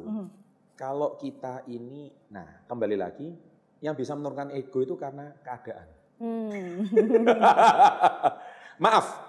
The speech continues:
Speaker 2: sebenarnya tidak ada profesi pelacur,
Speaker 1: Hmm.
Speaker 2: tapi karena keadaan. Mohon maaf,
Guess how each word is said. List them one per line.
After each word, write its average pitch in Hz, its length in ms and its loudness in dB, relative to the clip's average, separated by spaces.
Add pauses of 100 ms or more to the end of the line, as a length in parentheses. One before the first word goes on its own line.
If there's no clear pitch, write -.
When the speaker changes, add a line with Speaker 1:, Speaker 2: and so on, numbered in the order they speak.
(240)
Speaker 2:
sebenarnya 202 340 -4
tidak 147 200 0
ada 156 140 0
profesi 123 380 -6
pelacur, 92 500 -6 (180)
Speaker 1:
Hmm. 185 300 -16 (400)
Speaker 2:
tapi 127 220 -8
karena 120 200 -12
keadaan. 98 460 -10 (500)
Mohon 160 200 4
maaf, 160 180 4